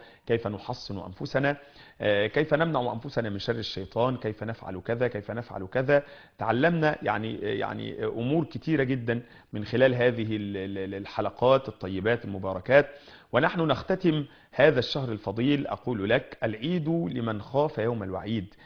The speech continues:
ليس العيد كما قيل في القديم، ليس العيد لمن لبس الجديد، وإنما العيد لمن خاف يوم الوعيد. آه، العيد عود حميد، عود يعني لمأدبة القرآن، عود يعني كنا كأننا في يعني مسابقة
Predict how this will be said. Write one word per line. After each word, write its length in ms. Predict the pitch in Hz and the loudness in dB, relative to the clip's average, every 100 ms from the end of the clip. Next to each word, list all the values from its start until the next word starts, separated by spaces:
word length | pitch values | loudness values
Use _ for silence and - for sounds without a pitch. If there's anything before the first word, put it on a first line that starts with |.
| - _ | -20 _
ليس 240 | 131 147 156 | 2 2 0
العيد 300 | 151 180 131 | 0 -2 0
كما 340 | 120 120 113 | 0 2 0
قيل 380 | - 147 139 110 | -2 0 2 2
في 80 | 107 | -2
القديم، 460 | 101 107 117 147 | -6 -4 -2 -2
ليس 200 | 160 160 | -2 -2
العيد 240 | 143 151 127 | -4 -2 -2
لمن 240 | 110 104 | -2 -2
لبس 260 | 104 98 92 | -4 -6 -8
الجديد، 480 | 90 90 117 135 | -10 -4 -2 -2
وإنما 320 | 104 107 104 98 | -4 -6 -6 -6
العيد 280 | 110 127 | -6 -6
لمن 240 | 101 92 90 | -6 -8 -8
خاف 280 | - 113 101 | -6 -6 -6
يوم 220 | 104 101 | -6 -6
الوعيد. 540 | 98 101 123 131 - - - - - - | -6 -4 0 0 -2 -18 -20 -20 -12 4
آه، 400 | 113 110 113 120 | 8 8 6 4
العيد 580 | 120 120 196 170 196 190 - - | 0 0 2 2 2 0 -6 -8
عود 680 | 113 127 175 170 139 147 127 | 4 8 8 8 2 0 -2
حميد، 640 | - 113 143 151 107 95 - 113 | -2 0 2 2 0 -6 -4 4
عود 440 | 143 160 160 151 - - _ | 4 4 0 0 -6 -20 _
يعني 520 | 110 110 113 120 123 | 2 2 0 0 0
لمأدبة 500 | 123 120 123 139 135 120 | 0 0 0 0 0 -2
القرآن، 460 | 101 - - 104 87 - - - | -6 -6 -2 -2 -2 -12 -20 2
عود 540 | 113 143 135 170 180 - | 6 6 6 4 2 0
يعني 280 | 110 113 | 0 0
كنا 280 | 113 160 147 | -2 -2 -2
كأننا 500 | 131 - 185 170 147 | -2 -2 0 2 2
في 380 | 139 135 127 101 | 2 0 0 0
يعني 320 | 110 107 120 | -2 -2 -6
مسابقة 800 | 120 113 131 143 - - - | -6 0 2 4 4 2 0